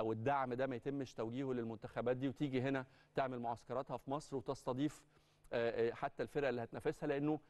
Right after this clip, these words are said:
هي مش بس هتلاعب منتخب مصر، انت ممكن تقول لهم كمان انه منتخب زي مثلًا منتخب جيبوتي يقدر يقابل هنا،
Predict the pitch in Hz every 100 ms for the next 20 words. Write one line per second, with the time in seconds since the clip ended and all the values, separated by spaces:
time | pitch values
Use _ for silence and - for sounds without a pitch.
0 | _ 131 127 117 151 - 127 156 143 131
1 | 139 - 139 143 - - 120 131 135 113
2 | 123 135 131 123 143 135 - - 113 113
3 | 110 143 139 131 107 - _ - 117 127
4 | 143 - 135 120 110 139 131 120 127 160
5 | - 147 135 123 123 135 135 120 135 131